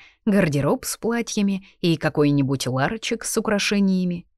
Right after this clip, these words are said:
Но принцесса как раз перестала прислушиваться к моим словам. Ого! На моем языке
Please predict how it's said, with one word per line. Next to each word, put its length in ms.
Но 200
принцесса 760
как 220
раз 220
перестала 600
прислушиваться 840
к 100
моим 280
словам. 560
Ого! 800
На 140
моем 380
языке 760